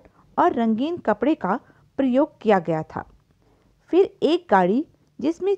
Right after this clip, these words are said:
चार शक्तिशाली घोड़े जुटे थे, हम दोनों को लेकर चल पड़ी। घोड़े बिजली की रफ्तार से दौड़ रहे थे।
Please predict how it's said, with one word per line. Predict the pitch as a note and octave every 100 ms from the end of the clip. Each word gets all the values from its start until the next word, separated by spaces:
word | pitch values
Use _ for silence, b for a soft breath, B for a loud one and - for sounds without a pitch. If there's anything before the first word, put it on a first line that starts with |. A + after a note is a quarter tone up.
| -
चार | B3 D4
शक्तिशाली | D4+ E4+ E4+ - E4 B3+ G#3+ C4
घोड़े | G3+ G3+ D4 -
जुटे | G#3 F3 E3+
थे, | - - _ _ _ _ _ -
हम | F#4 F4
दोनों | B3+ C4+ E4
को | D#4+
लेकर | A#3 G3 D4
चल | E4+ - G3
पड़ी। | E3+ D#3 - _ _ _ _ _ _ -
घोड़े | A3+ D4 F#4 G4
बिजली | B3 A#3+ D#4+
की | E4+ D#4+
रफ्तार | C4 G#3+ - F#3+
से | G3 D4+
दौड़ | D4 F3+ E3+
रहे | E3+ A#3 -
थे। | -